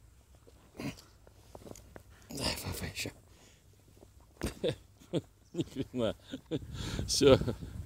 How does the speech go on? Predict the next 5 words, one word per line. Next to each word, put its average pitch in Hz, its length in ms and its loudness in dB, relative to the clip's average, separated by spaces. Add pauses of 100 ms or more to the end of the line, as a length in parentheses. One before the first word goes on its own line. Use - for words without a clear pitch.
(240)
мяч 117 540 4
прижат 98 440 8
к - 1500 -10
полу. 87 300 4 (1040)
Ладно, - 380 8